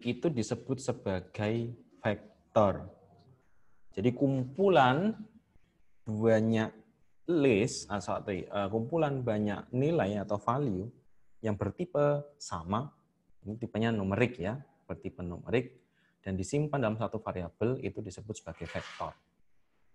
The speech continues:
Ketika kita run, nah, dia punya, apa namanya,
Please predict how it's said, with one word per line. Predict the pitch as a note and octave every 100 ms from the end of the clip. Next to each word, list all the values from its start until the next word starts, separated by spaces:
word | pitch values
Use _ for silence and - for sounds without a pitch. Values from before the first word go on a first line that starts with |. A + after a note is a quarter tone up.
| _
Ketika | - - F#2
kita | G2 C#3+ D#3
run, | F#2+ F#2+ B2+ B2+ _ _ _ _ _ _ _ _ _ _ _ _
nah, | F#2 F2 D#2+ D#2+ _ _ _ - - _ _ _ _ _
dia | G2 A2+
punya, | B2+ A2 G#2 A2 B2 B2 B2 - - _ _ _ -
apa | - G2 -
namanya, | G2+ G2 G2 G2+ A#2